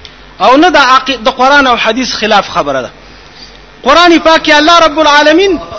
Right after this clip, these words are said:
قرآن پاک کې الله رب-، ثبوت دلیل پیش کوم۔ قرآن پاک کې الله رب العالمین یوم یدعون الی الساق فلا یستطیعون، یوم یدعون الی الساق، ساق د الله ذکر، نوم دغه ذکر دی، پونډی۔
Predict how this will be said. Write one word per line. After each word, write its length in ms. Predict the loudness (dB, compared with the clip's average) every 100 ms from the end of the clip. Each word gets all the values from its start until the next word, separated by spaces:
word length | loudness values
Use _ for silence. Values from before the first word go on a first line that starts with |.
| -6
قرآن 360 | 0 2 2 2
پاک 280 | 2 0 0
کې 80 |
الله 240 | -2 0 0
رب-، 160 | 0
ثبوت 440 | -2 -2 2 0 -2 -16 -4
دلیل 260 | 0 0 -2
پیش 260 | -4 -8 -6
کوم۔ 180 | -8 -8 -16 -20 -8
قرآن 320 | -2 0 0
پاک 260 | 0 -2 0
کې 100 | -2
الله 200 | 0 0
رب 200 | 0 0
العالمین 460 | 0 0 0 0 0
یوم 300 | 2 4 2 2
یدعون 360 | 2 2 2 0
الی 140 | -2
الساق 580 | -2 -2 -2 -2 -2 -4 -6
فلا 260 | -4 -2 -2
یستطیعون، 720 | -2 -6 -8 -6 -6 -6 -6 -10 -20 -20 -20 -20 -20 -20 -20 -20 -20 -20 -20 -10
یوم 320 | -2 0 2 2
یدعون 340 | 2 2 2 0
الی 240 | 0 0
الساق، 460 | -2 -4 0 0 0 -8 -20 -16
ساق 360 | -6 0 0 0
د 40 | -4 -2
الله 360 | -2 0 0
ذکر، 340 | 0 -4 -4 -6 -8 -8
نوم 480 | -2 0 0 -2 -6
دغه 240 | -2 0 0
ذکر 280 | -2 -4
دی، 140 | -4 -4
پونډی۔ 440 | -2 0 2 0